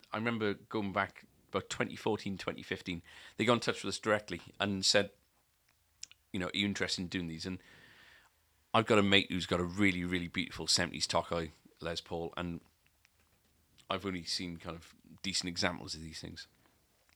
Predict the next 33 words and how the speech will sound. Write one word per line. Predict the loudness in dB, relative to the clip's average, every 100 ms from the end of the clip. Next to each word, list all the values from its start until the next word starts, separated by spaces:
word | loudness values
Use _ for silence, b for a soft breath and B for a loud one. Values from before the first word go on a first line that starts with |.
| _ -16 -6
And | -4 -4 -6 -12 B B B B B B B B _ _ _ _ _ _ _ _ -2
what | 2 6
stopped | 8 6 2
me |
from | 2 6
ordering, | 8 6 2 -4 -8 -8
um, | -4 -4 -6 -12 -10
really, | -8 -6 -8
was | -6 -4 -2 -4 -4
just | -6 -6 -8 _ _ _ _ _ _ _
they | -2
didn't | 2 2 4
have | 4 4
a |
proper | 4 2 4 2 -4 _
kind | -8 -6
of |
catalogue, | -4 -4 -4 -4 -2
in | 0
as | 4
much | 4 4 2
as | 2 2 -2 _ _ _ _ _ _ _ _ -20 -20 _
I | 0
couldn't | 2 4 6 8
say, | 10 10 10 8
"I |
want | 10 10
that | 8 8
one." | 6 0
They | 4
say, | 4
"Right, | 8 8 8
well, | 4 4